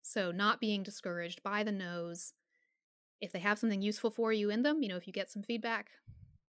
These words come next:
take it, incorporate it if it's good. But just keeping in mind that's, that subjectivity, that it only takes one yes to get where you need to go.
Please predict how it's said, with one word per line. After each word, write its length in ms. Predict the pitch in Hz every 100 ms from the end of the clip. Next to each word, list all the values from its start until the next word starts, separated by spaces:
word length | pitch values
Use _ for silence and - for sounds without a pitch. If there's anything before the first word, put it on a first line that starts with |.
| _ _ -
take 220 | 208 208
it, 220 | 214 - -
incorporate 500 | 202 - 196 214 196
it 300 | 202 - - _
if 140 | 214 185
it's 100 | -
good. 300 | 214 277 359 - _ _ _ _ _ _ _ _
But 240 | - 185 - _ _ _ _ _ _ _ _ _ _ _
just 160 | 233 214
keeping 240 | 254 240
in 60 | 208
mind 280 | 185 185 233
that's, 260 | - 180 -
that 160 | 240 -
subjectivity, 640 | 285 294 285 294 175 - - -
that 140 | 190
it 60 | 202
only 160 | 208
takes 280 | 214 190 -
one 160 | 185 180
yes 240 | 175 -
to 100 | 208
get 160 | 180 -
where 100 | 196
you 60 |
need 140 | 202 -
to 80 |
go. 220 | - -